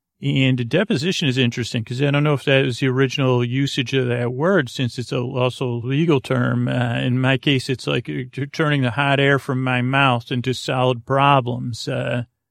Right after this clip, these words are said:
turning a gas directly into a solid, uh, a deposition. Yeah, Scooter, it, uh, it, it, that's a nice word, and, uh, that you learn something new every day.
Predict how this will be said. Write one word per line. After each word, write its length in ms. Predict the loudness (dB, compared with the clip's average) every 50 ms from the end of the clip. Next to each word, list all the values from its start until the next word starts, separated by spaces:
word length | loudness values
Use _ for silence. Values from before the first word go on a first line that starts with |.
| _ _ _ _ _ _ _ _ _ _ -14
turning 320 | -10 -6 -4 0 0 2
a 60 | 2
gas 420 | 2 4 4 4 4 2 0 -2 -2
directly 460 | -2 0 0 0 0 0 0 0 2
into 260 | 0 0 -2 -2 -4
a 60 | -4
solid, 560 | -2 -2 0 2 2 2 0 -2 -6 -8 -6
uh, 380 | -6 -4 -4 -4 -4 -4 -4 -6 -6 _ _ _ _ _ _ _ _ _ _ _ _ _ _ -8
a 180 | -6 -4 -4
deposition. 1080 | -4 0 0 0 0 2 0 -2 0 0 0 0 0 -2 -4 -4 -6 -6 -8 -8 -10 -12 _ _ _ _ _ _ _ _ _ _ _ _ _ -8
Yeah, 300 | -6 -4 -4 -4 -6 -6
Scooter, 500 | -8 -10 -10 -8 -8 -6 -6 -4 -4 -4
it, 320 | -4 -4 -4 -4 -6 -4
uh, 380 | -4 -6 -4 -4 -4 -2 -2 -2
it, 120 | -2 -2
it, 180 | -4 -4 -4 -4
that's 340 | -2 -2 -2 -2 -4 -4 -2
a 80 | 0 0
nice 300 | 0 0 0 -2 -4 -4
word, 340 | 0 2 2 2 2 0
and, 300 | -2 -4 -2 -2 0 0
uh, 140 | 0 -2 -2 0
that 260 | 0 0 0 0 -2 -4
you 220 | -4 -2 0 0
learn 200 | 2 2 0 0
something 400 | 0 -2 -2 -2 0 0 0 2
new 160 | 2 2 4
every 240 | 2 2 0 0 0
day. 480 | 0 2 2 2 0 -2 -4 -8 -10